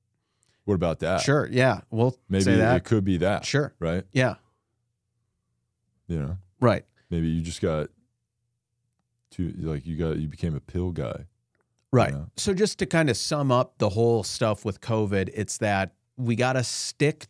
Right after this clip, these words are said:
Speaker 2: to the arguments that we were making from day one.
Speaker 1: Mm-hmm.
Speaker 2: And it doesn't matter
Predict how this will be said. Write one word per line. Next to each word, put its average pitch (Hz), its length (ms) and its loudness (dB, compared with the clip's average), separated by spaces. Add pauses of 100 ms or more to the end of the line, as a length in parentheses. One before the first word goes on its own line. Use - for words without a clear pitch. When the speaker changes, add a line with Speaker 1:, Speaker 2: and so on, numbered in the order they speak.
Speaker 2:
to 127 520 0 (360)
the - 80 -4
arguments 113 640 0
that 104 140 -2
we 110 100 -2
were 104 160 -2
making 104 400 -2
from 98 300 -6
day 113 240 0
one. 101 460 2 (180)
Speaker 1:
Mm-hmm. 76 200 0
Speaker 2:
And 117 80 2
it 95 200 -4
doesn't 120 400 0
matter 107 640 2